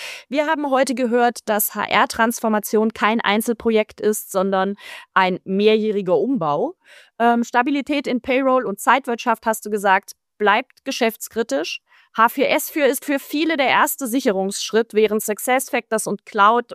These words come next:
meist modular und hybrid eingeführt werden. Ähm, die D-S-A-G-Umfrage hat gezeigt, digitale Prozesse, Self-Services, Compliance und Migration treiben aktuell am stärksten.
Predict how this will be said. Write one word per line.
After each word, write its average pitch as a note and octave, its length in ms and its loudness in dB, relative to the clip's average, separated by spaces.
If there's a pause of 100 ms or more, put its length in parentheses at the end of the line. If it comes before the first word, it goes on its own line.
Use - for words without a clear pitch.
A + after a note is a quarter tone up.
meist G3 540 0
modular G3+ 520 4
und F#3 160 -10
hybrid F#3+ 400 -2
eingeführt E3 580 -4
werden. E3+ 440 -2 (600)
Ähm, B3+ 360 2
die B3 180 -2
D-S-A-G-Umfrage C4+ 1120 2
hat C4 200 -2
gezeigt, A#3+ 560 0
digitale G3+ 500 0
Prozesse, G#3 560 -2
Self-Services, G3 840 -2
Compliance G#3+ 640 0
und A3+ 100 2
Migration A3 600 0
treiben G#3 340 0 (140)
aktuell G#3+ 400 0
am G3+ 120 2
stärksten. A#3+ 760 -2